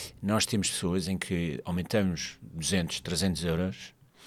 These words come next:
em, e que as pessoas não sabem que não vão receber esses duzentos e trezentos euros porque há impostos sobre isso e que não sabem quanto é que pagam de imposto hoje em dia. É, e que era uma coisa tão fácil que há noutros países, que era que a coisa fosse discriminada.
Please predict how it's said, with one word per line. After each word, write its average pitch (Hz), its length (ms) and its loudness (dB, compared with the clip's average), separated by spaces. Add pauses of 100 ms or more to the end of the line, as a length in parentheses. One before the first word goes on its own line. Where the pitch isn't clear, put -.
(520)
em, 98 920 4
e 107 120 -2
que - 160 -2
as 104 80 2
pessoas 104 360 2
não 104 220 2
sabem 104 420 4
que - 200 -4
não 107 160 6
vão 101 160 2
receber 98 320 2
esses - 200 0
duzentos 95 300 0
e 95 40 -4
trezentos 92 420 2
euros 95 320 2 (720)
porque - 180 4
há 110 80 10
impostos 104 360 2
sobre 95 180 0
isso - 200 -6 (200)
e - 40 -12
que - 120 -2
não 131 100 6
sabem 120 300 6
quanto 113 160 2
é 104 60 0
que - 40 -6
pagam 104 220 4
de 104 60 4
imposto 95 380 -2 (240)
hoje 98 180 0
em 98 60 4
dia. 82 240 0 (840)
É, - 240 4
e 123 80 4
que 123 200 6
era 110 120 10
uma 117 140 6
coisa 131 260 4
tão 123 140 4
fácil - 520 0
que 104 120 2
há 104 40 6
noutros 104 220 0
países, 85 420 0
que 98 200 0
era 95 260 2 (960)
que - 80 -2
a - 40 0
coisa 117 200 2
fosse - 220 2
discriminada. 110 680 2